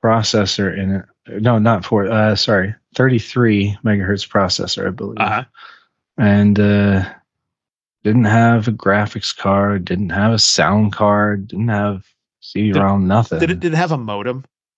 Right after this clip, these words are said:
Speaker 2: Did it have, like, a
Speaker 1: It didn't.
Speaker 2: twelve hundred baud modem?
Speaker 1: It,
Speaker 2: It did
Speaker 1: it
Speaker 2: not
Speaker 1: didn't
Speaker 2: have a
Speaker 1: even have a
Speaker 2: twelve hundred baud modem.
Speaker 1: modem. No, we didn't have the internet. And
Speaker 2: Yeah.
Speaker 1: I try to tell my children that, and they
Speaker 2: Mm-hmm.
Speaker 1: just, it doesn't make sense to them whatsoever.
Speaker 2: Uh, uh, it's, it's amazing. And to think about,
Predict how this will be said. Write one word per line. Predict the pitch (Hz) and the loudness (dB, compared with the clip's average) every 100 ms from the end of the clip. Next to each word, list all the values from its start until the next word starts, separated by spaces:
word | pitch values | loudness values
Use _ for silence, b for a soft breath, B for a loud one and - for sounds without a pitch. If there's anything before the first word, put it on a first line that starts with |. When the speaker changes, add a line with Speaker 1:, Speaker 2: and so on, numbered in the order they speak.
| _ _ _ | _ _ _
Speaker 2:
Did | 143 | -4
it | 131 | -2
have, | 151 | 0
like, | 156 156 | 0 2
a | |
Speaker 1:
It | 143 | 2
didn't. | 135 | 2
Speaker 2:
twelve | 214 | 2
hundred | 202 143 135 | 0 -4 -6
baud | - 127 120 | -4 -4 -4
modem? | 117 117 123 | -6 -8 -6
Speaker 1:
It, | 127 | -8
Speaker 2:
It | 120 | -2
did | 147 | 0
Speaker 1:
it | |
Speaker 2:
not | 120 | 2
Speaker 1:
didn't | 156 180 | 2 2
Speaker 2:
have | 190 | 2
a | |
Speaker 1:
even | 180 180 | 2 2
have | 170 | 2
a | |
Speaker 2:
twelve | 180 | 0
hundred | 175 208 | -2 -4
baud | 202 | -6
modem. | |
Speaker 1:
modem. | 92 80 _ _ | -8 -14 _ _
No, | 165 196 | 0 2
we | 139 180 | 2 0
didn't | 208 | 0
have | 156 170 180 170 | -2 -2 -2 -4
the | 190 | -4
internet. | 214 160 90 80 - | -4 -4 -6 -8 -10
And | 107 110 117 | -6 -4 -2
Speaker 2:
Yeah. | 104 113 - | -2 -4 -2
Speaker 1:
I | 127 | -2
try | 139 170 151 | 0 0 2
to | 143 131 120 - _ | 2 2 0 -8 _
tell | - 139 147 135 - _ _ _ | -2 0 0 -2 -8 _ _ _
my | 101 135 | -2 -2
children | 139 160 160 165 156 | 0 0 2 2 2
that, | 156 165 120 | 2 2 0
and | 107 95 113 | -2 -4 -2
they | 107 107 | 0 0
Speaker 2:
Mm-hmm. | 98 | -2
Speaker 1:
just, | - 104 - - | -2 -2 -4 -4
it | 104 | -2
doesn't | 107 98 95 | 0 0 -2
make | 90 - | -4 -4
sense | 87 82 - | -6 -6 -10
to | 85 | -12
them | 82 87 - _ | -14 -16 -20 _
whatsoever. | 85 - 110 117 170 | -12 -6 -4 -2 -2
Speaker 2:
Uh, | 165 | -6
uh, | B B B B _ | B B B B _
it's, | 160 151 - - - - _ | -6 -6 -14 -14 -14 -14 _
it's | - 147 151 | -6 -4 -2
amazing. | 160 160 147 | -2 0 -2
And | 175 160 | 0 -2
to | |
think | 156 220 | -2 -4
about, | 202 170 143 | -2 -2 -2